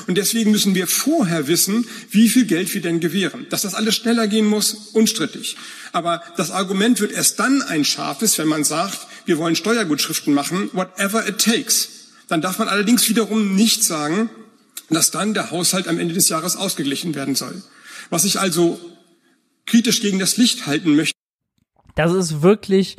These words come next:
Speaker 2: nochmal ein sehr, sehr starker Punkt, äh, den man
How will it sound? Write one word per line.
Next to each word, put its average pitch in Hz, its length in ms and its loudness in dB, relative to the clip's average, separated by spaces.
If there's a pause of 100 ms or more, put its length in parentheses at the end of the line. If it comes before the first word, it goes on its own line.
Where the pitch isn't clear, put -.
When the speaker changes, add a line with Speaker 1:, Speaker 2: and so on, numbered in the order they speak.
(460)
Speaker 2:
nochmal 160 200 2
ein 156 120 4
sehr, 180 300 6
sehr 175 160 4
starker 151 480 0
Punkt, 147 540 -4 (320)
äh, 131 400 -2
den 147 160 4
man 151 220 2